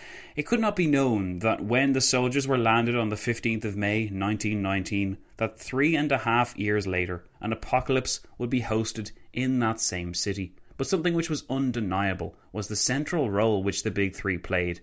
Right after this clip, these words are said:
in approving and then arranging this landing. The Big Three made the Greek occupation of Smyrna actually possible, and it must be said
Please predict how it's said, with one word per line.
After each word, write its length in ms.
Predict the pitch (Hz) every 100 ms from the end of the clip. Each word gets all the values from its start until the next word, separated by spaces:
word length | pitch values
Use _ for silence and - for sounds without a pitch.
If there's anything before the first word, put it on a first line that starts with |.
| - _
in 100 | 98
approving 500 | 92 - 120 131 139
and 120 | 110
then 80 | 110
arranging 500 | 101 107 120 104 104
this 180 | 98 -
landing. 380 | 90 95 95 90 - - - - -
The 100 | 123
Big 220 | 151 139
Three 380 | - 143 143 -
made 520 | 110 123 139 139 127
the 140 | 117 127
Greek 280 | 110 110
occupation 680 | 101 107 117 - 98 - 107
of 80 | 98
Smyrna 460 | - 92 90 90 - - -
actually 480 | 95 - - 87
possible, 560 | 87 98 95 92 90 - - -
and 100 | 110
it 60 | 117
must 260 | 151 160
be 140 | - 180
said 420 | - 139 135 117